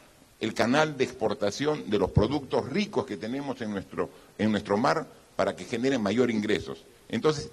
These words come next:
esa es la forma de celebrar el Día del Pescador, trabajando a favor de las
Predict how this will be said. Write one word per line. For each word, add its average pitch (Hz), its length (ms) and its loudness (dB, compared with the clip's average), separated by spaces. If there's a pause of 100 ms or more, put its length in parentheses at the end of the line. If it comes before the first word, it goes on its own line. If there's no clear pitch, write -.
esa 180 240 4
es 156 80 2
la 131 120 2
forma 156 500 6 (360)
de 107 120 0
celebrar 113 680 2
el 107 180 -2
Día 143 200 2
del 120 120 0
Pescador, 107 600 2
trabajando 110 880 2 (380)
a 95 80 4
favor 113 500 4 (320)
de 101 220 -4
las 101 460 -4